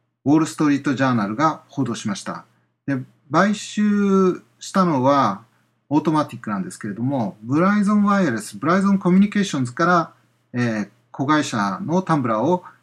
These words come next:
買い取ったと。で、ここでですね、一つニュースとして大きな話題になっているのが、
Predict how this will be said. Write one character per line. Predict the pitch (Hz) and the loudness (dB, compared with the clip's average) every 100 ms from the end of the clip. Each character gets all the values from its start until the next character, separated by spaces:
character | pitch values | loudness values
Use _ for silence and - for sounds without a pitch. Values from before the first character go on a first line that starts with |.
| _ | _
買 | - 170 | -4 -2
い | |
取 | 170 | -2
っ | - | -6
た | 98 | -12
と。 | - - _ - | -14 -20 _ 0
で、 | 131 135 | 2 2
こ | 131 156 | 0 0
こ | 196 | 2
で | 190 202 | 4 4
で | 156 123 | 2 -2
す | - | -2
ね、 | 117 | -2
一 | 110 - 180 | -2 0 0
つ | - | 2
ニ | 127 | 2
ュ | 151 | 0
ー | |
ス | - | -4
と | 120 | -8
し | 110 | -6
て | 110 | -4
大 | 107 139 | -2 -2
き | 139 123 | -4 -2
な | 104 90 90 _ - | -2 -2 -6 _ -10
話 | 104 | -6
題 | 117 113 | -4 -2
に | |
な | 120 | -4
っ | 120 | -4
て | 107 | -6
い | |
る | 98 | -6
の | 92 | -4
が、 | 101 101 | -4 -4